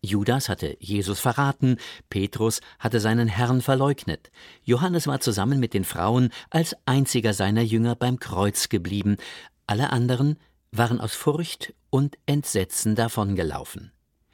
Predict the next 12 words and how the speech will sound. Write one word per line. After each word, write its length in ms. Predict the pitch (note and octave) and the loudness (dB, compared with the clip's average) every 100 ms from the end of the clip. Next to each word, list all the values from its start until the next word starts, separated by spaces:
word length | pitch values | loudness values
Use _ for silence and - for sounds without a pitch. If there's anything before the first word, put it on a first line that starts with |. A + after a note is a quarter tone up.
| - - - - | -18 -18 -10 -4
Sie 440 | F#2+ B2 B2+ - | 2 4 2 2
alle, 260 | E3+ A#2 D2+ | 2 2 0
die 120 | E2 | -4
Jesus 460 | F#2 G2 G2 F2+ | -2 0 0 -2
doch 200 | - F2 | -2 -2
nachfolgen 560 | A2 A#2 - A2+ A2+ G#2+ | 0 0 0 0 0 0
wollten 340 | G2+ A2 A#2 | 0 0 0
bis 160 | G#2+ B2 | 0 -2
zum 200 | - C3+ | 0 2
Letzten, 520 | C#3+ - - A#2 C#3 - - _ _ | 0 0 0 2 0 -4 -20 _ _
sie 220 | - E3+ | 0 0
alle 300 | C#3 F#2+ C#2 | 2 -2 -4